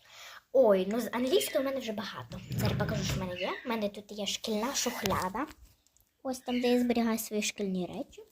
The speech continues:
І на самому початку якраз лежить, лежить англійська.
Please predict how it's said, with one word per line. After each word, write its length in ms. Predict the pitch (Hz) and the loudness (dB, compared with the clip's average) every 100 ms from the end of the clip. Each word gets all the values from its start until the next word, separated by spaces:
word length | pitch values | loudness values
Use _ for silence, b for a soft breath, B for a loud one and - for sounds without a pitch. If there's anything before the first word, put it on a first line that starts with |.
| - - B B B - | -20 -20 B B B 6
І 80 | 262 | 6
на 100 | 220 | 4
самому 480 | - 220 214 190 185 | 6 6 6 2 0
початку 400 | 190 302 370 - | -2 -4 -4 -4
якраз 360 | 196 214 254 - | -6 -6 -8 -8
лежить, 360 | 214 220 247 - _ _ _ b b | -8 -8 -8 -14 _ _ _ b b
лежить 320 | - 190 202 - | -8 -6 -6 -8
англійська. 420 | 220 160 160 - | -12 -10 -8 -8